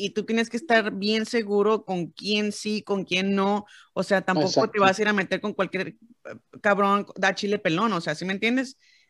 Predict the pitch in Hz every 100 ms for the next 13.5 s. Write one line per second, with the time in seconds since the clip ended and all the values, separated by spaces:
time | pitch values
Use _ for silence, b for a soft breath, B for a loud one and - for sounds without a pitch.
0 | _ - 190 220 226 254 254 247 247 247
1 | 226 185 185 180 175 - 233 233 233 226
2 | - - 180 170 156 165 170 175 190 -
3 | _ - 214 196 - 220 208 190 170 196
4 | 214 214 208 - 185 175 165 175 202 208
5 | 214 208 175 170 180 196 190 170 156 170
6 | 185 175 170 185 190 170 170 185 175 185
7 | 185 185 185 185 180 190 180 180 175 208
8 | 196 208 202 196 190 170 165 180 - 180
9 | 202 196 208 214 - 202 180 180 190 190
10 | - 202 - 214 202 175 - 214 285 226
11 | 156 _ b b b 190 214 233 226 214
12 | 202 220 202 196 202 202 196 190 202 -
13 | 254 349 339 -